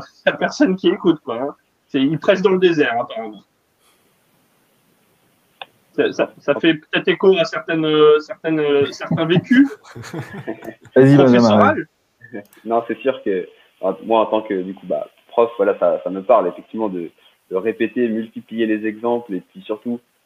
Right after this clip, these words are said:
Speaker 3: enfin, on, on voit qu'il y a quand même, euh, plein de, d'images qui sont proposées, donc normalement ça facilite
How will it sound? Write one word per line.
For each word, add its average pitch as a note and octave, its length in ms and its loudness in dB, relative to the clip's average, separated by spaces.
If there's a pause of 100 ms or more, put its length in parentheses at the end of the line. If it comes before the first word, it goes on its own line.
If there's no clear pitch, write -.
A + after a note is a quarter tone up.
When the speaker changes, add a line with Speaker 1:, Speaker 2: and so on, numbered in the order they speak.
(280)
Speaker 3:
enfin, E2+ 140 -2
on, - 420 -12
on F#2+ 40 -12
voit G#2+ 200 0
qu'il F#2 440 -10 (140)
y - 60 -4
a F2 60 -6
quand G2 120 -12
même, F#2+ 160 -8
euh, E2 180 -12 (500)
plein A2+ 180 -2
de, F#2+ 180 -8
d'images A2 440 -2
qui - 60 -20
sont G2 100 -10
proposées, A#2 380 -4
donc F2+ 180 -8 (120)
normalement F#2+ 400 -4
ça F#2 80 -8
facilite - 420 -6